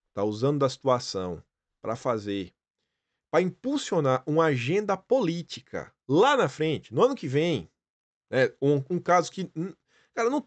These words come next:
não tem nada a ver com o caso atual e dificilmente irá impedir o caso atual de acontecer, né, de se repetir, quais são as preocupações da direita? Vou até voltar aqui pra manchete da C N N, ó.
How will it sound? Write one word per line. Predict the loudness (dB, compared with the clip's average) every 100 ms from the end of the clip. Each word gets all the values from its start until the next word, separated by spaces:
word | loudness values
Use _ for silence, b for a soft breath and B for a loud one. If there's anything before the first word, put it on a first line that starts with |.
| -8
não | -4
tem | -2
nada | 2 2 2
a |
ver | 2 0
com | -2
o |
caso | -4 -4
atual | -2 2 4 4 0 -4 _ _
e | -10
dificilmente | -8 -6 -8 -4 -2 -2 -4 -8 -8
irá | 0 4 4 4
impedir | 2 -2 0 0 0 -4 -4 -6 -4
o | -4
caso | 0 2 2 4 2
atual | 0 0 0 0
de | -2
acontecer, | -8 -12 -12 -12 -4 -4 -4 _ _ -8
né, | -8
de | -8
se | -10
repetir, | -8 -8 -10 -2 -2 -2 -6 _ _ _ _ _ _ _
quais | -2 0
são | -2
as | -4
preocupações | -6 -6 -4 -2 -4 -4 -4
da | -4
direita? | -4 -4 -6 -10 _ _ _ _ _ _ _ _ _ 0
Vou | 2
até | 4
voltar | 2 2 0
aqui | 0
pra |
manchete | -2 -2 -4
da | -4
C | -6
N | -6
N, | -6 -6
ó. | -10